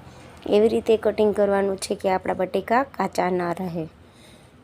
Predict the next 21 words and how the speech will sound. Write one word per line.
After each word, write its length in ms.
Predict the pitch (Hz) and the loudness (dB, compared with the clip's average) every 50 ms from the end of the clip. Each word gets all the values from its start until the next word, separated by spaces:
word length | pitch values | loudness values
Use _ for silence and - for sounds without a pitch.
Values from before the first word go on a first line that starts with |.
| - - - - - - - - - - - - | -20 -20 -20 -20 -20 -20 -20 -20 -20 -20 -18 -12
આખા 340 | - - - - - 233 233 | -12 -12 -2 4 6 8 8
રીંગણાના 500 | 233 226 226 220 214 214 214 208 208 - | 8 8 6 6 4 4 4 2 0 2
શાકમાં 360 | 214 202 202 - 214 208 202 | 0 0 0 2 2 4 4
આપણે 220 | 190 196 196 202 208 | 2 2 2 2 2
નાના 360 | 202 196 196 208 214 214 214 | 2 2 2 2 0 2 2
બાળકો 300 | 208 196 190 180 - 185 185 | 2 2 2 0 -2 -2 0
માટે 340 | 185 180 180 180 - 262 320 403 - - - - - - - - - - | 0 0 0 2 4 4 4 4 2 -4 -16 -20 -20 -20 -20 -16 -8 -2
આવી 260 | 190 185 185 190 190 202 | 0 0 2 2 2 2
રીતે 180 | 202 196 202 - - 208 | 2 0 0 0 0 0
એક 100 | 208 208 | -2 -2
બે 140 | 208 208 208 208 | -2 -2 0 0
નંગ 240 | 208 208 202 202 196 196 | 2 2 2 2 2 0
જેટલા 400 | 196 190 190 214 214 240 330 440 - - - - - | 0 -2 0 0 -2 0 -2 -2 -6 -10 -20 -6 -2
બટેકા 560 | 185 190 180 - 185 180 185 - 220 247 311 381 - - - - - - | -2 0 0 0 -2 -2 -2 -2 -2 -2 -2 -4 -6 -10 -20 -18 -8 0
એડ 200 | - 208 208 185 190 | 2 2 2 2 0
કરીશું, 500 | - - 190 185 185 185 185 - - - - - | 0 0 2 2 2 2 0 -2 -4 -6 -6 -6
જેથી 340 | - 196 - - 226 226 | -6 -8 -4 -2 -2 -2
કરીને 500 | 214 - 214 214 214 214 214 226 233 254 302 - - - - - - - - - | 0 2 0 2 2 2 2 0 0 -2 -4 -8 -12 -20 -20 -20 -20 -20 -20 -6
જેને 280 | - - 208 202 208 202 | 2 4 6 6 8 6
રીંગણનું 580 | 196 196 196 202 196 208 208 214 214 208 208 - | 6 6 6 6 6 6 6 6 4 2 0 0
શાક 160 | - 208 202 | -2 -2 -2